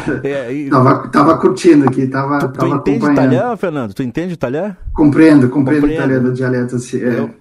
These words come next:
Speaker 2: eu não,
Speaker 1: É,
Speaker 2: eu não
Speaker 1: todo
Speaker 2: consigo.
Speaker 1: final de semana eu estou aí na Terceira Légua e é muito bom a gente revisitar as nossas origens e, e poder praticar um pouquinho do nosso italiano.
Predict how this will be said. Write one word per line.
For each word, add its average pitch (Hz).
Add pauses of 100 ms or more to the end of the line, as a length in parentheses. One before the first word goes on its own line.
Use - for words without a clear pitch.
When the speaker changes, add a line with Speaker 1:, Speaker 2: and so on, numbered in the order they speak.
Speaker 2:
eu 123
não, 147
Speaker 1:
É, 135
Speaker 2:
eu 127
não 143
Speaker 1:
todo 208
Speaker 2:
consigo. 233
Speaker 1:
final 185
de 185
semana 156
eu -
estou 135
aí 139
na 131
Terceira 131
Légua 135
e 131
é 139
muito 143
bom 131
a 131
gente 123 (540)
revisitar 123
as 117
nossas 123
origens 123
e, 113 (400)
e 143
poder 131
praticar 131
um 123
pouquinho 123
do 120
nosso 120
italiano. 113